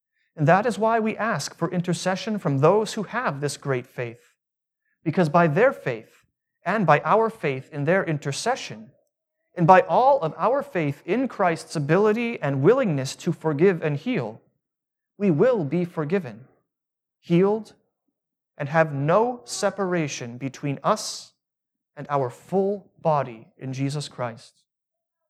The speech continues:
Saint Pantaleon did not heal a blind man by his own ability, but the man was healed by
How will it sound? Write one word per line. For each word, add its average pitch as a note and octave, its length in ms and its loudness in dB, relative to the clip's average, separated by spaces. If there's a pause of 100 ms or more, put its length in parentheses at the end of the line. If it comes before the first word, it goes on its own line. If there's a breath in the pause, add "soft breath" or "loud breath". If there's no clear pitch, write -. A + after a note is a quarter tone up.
(1400)
Saint F3 300 0
Pantaleon D#3+ 680 2
did C#3 160 2
not D#3 320 4
heal D#3 420 0
a C#3+ 60 -2
blind D3+ 480 2
man B2+ 560 -2
by C3+ 100 4
his C#3+ 260 -2
own G3+ 220 0
ability, A#2 560 -6 (1120)
but D3 140 -4
the F3 60 2
man F3 360 4
was G#3+ 160 2
healed G3 580 -2
by D#3 220 2